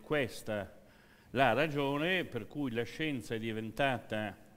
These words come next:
così pervasiva anche in ambiti, eh, a cui all'inizio non si era pensato. Nella rivoluzione scientifica dei tempi di Galileo, in gioco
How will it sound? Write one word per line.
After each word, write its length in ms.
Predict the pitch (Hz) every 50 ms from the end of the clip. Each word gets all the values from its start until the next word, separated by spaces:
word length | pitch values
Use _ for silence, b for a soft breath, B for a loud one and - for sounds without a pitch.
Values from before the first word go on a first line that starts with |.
| - - - b b b b b b b b b b b -
così 340 | - 139 127 104 170 202
pervasiva 1160 | 165 - - 139 131 127 123 131 123 104 127 156 175 185 180 165 151 135 123 113 113 - - -
anche 800 | 113 120 120 117 120 110 - - 127 120 117 117 113 107 110 - - b b b b b b b b
in 200 | - 123 120 123
ambiti, 920 | 147 170 170 160 151 139 135 131 123 - - 131 123 120 120 117 110 101 b b b b b b b b b b b b -
eh, 300 | - 107 113 110 113 117
a 160 | 120 - 120 -
cui 260 | - - 156 156 143
all'inizio 500 | 127 120 117 113 120 139 147 - - 127
non 180 | 110 107 104 95
si 140 | - - 110
era 140 | 101 101
pensato. 800 | 95 - - 101 98 - - 170 165 143 120 - - - 90 78 -
Nella 280 | 98 113 123 123 123
rivoluzione 680 | 123 127 123 131 139 139 135 120 - - 165 160 151 135
scientifica 1120 | 113 - - 127 120 110 - 143 147 135 - 131 117 - - 120 110 107 101 92 - b b b b b b b -
dei 160 | 110 117 110
tempi 600 | - 143 147 151 135 117 101 - 120 113 113 110 104
di 180 | 107 139 135
Galileo, 880 | 113 104 117 113 120 143 156 147 143 143 151 175 196 220 - - - - - - - - - b b b b b b b b b b
in 200 | - 165 180 170
gioco 840 | 147 165 180 196 202 196 196 - 202 208 202 202 196 - - -